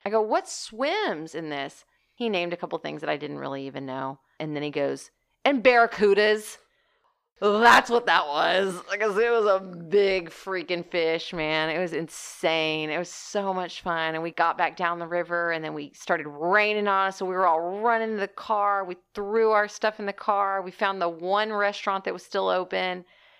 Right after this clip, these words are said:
ate another round of poke and calamari and some more delicious seafood. And that was our beautiful day at Hanalei. And that was,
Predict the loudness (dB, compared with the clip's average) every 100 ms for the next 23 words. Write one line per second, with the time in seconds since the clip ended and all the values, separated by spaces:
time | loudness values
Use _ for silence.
0 | _ -4 -4 -4 _ _ -8 -6 -6 -6
1 | -4 -2 0 2 2 2 4 4 4 2
2 | -2 -4 _ -8 2 2 2 -6 -6 -6
3 | -2 0 0 -4 -10 -4 0 0 2 4
4 | 4 2 0 -2 -2 -4 -6 -4 -4 -2
5 | -4 -4 -12 -16 -16 -12 -10 -8 -2 0
6 | 2 0 -2 -4 -4 -4 -6 -6 -8 -8
7 | -4 -4 -4 -4 -6 -6 -8 -8 -6 -8
8 | -8 -12